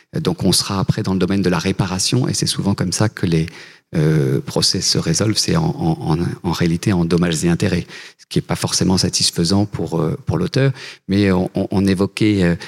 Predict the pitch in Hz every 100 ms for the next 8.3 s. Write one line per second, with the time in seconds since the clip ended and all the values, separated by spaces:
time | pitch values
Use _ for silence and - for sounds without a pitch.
0 | - - - 73 - - - - 104 95
1 | 92 - 101 92 101 104 95 107 110 104
2 | 95 104 101 - 95 92 90 95 98 92
3 | - - 95 92 90 92 85 95 - 95
4 | 92 95 95 101 101 - 110 98 85 -
5 | - _ - 90 - - 101 104 98 90
6 | 82 - - - 85 82 - 95 92 92
7 | - 107 76 - - 127 110 110 113 113
8 | 107 92